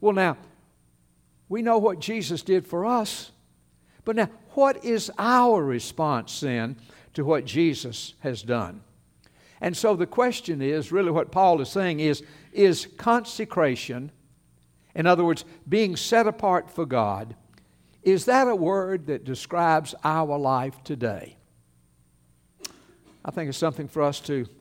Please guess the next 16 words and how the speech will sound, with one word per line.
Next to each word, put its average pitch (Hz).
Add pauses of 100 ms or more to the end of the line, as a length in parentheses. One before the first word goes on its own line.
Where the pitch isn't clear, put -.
(120)
to 156
think 208
about 98
it. 175
<clears throat> - (420)
And 160
so 185
here 247
you 202
see 185
Paul 175
says, 131 (320)
"Christian, 220 (840)
look 185
at -
yourself." 135